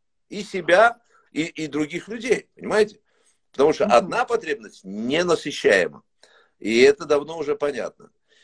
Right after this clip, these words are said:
Speaker 1: Поэтому люди, которые занимаются многими разными делами, они на самом деле выглядят совершенно иначе. А, они, и, и, во-первых, дольше живут, это точно совершенно.
Speaker 2: Мгм.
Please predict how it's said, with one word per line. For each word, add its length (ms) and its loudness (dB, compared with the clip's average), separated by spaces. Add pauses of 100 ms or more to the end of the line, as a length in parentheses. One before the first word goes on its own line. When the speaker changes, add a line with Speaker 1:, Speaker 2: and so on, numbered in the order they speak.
(200)
Speaker 1:
Поэтому 380 2
люди, 240 -6
которые 380 -8
занимаются 520 -4
многими 520 -8
разными 500 -2
делами, 600 -2
они 520 -6
на 140 -4
самом 340 -2
деле 220 -8
выглядят 440 -18
совершенно 480 -6
иначе. 440 -6 (560)
А, 540 6
они, 280 -4
и, 640 -16
и, 40 -4
во-первых, 360 6
дольше 300 4
живут, 460 -2
это 220 -2
точно 380 -2
совершенно. 460 -6
Speaker 2:
Мгм. 240 -14